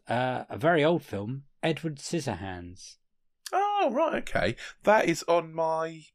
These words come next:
Speaker 2: my movie po-,
Speaker 1: It's
Speaker 2: my
Speaker 1: Christmas.
Speaker 2: Christmas movie posters, yeah.
Speaker 1: Why is it a Christmas po-, film?
Speaker 2: I don't know. <laughs> There's sort of a Christmas, is there a Christmassy bit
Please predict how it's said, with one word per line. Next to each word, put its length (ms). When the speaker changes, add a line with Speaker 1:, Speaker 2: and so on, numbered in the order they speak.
Speaker 2:
my 200
movie 320
po-, 280
Speaker 1:
It's 100
Speaker 2:
my 60
Speaker 1:
Christmas. 420
Speaker 2:
Christmas 320
movie 280
posters, 520
yeah. 200
Speaker 1:
Why 160
is 80
it 80
a 40
Christmas 380
po-, 200
film? 340
Speaker 2:
I 160
don't 340
know. 520
<laughs> 840
There's 140
sort 140
of 60
a 40
Christmas, 440
is 140
there 100
a 40
Christmassy 440
bit 400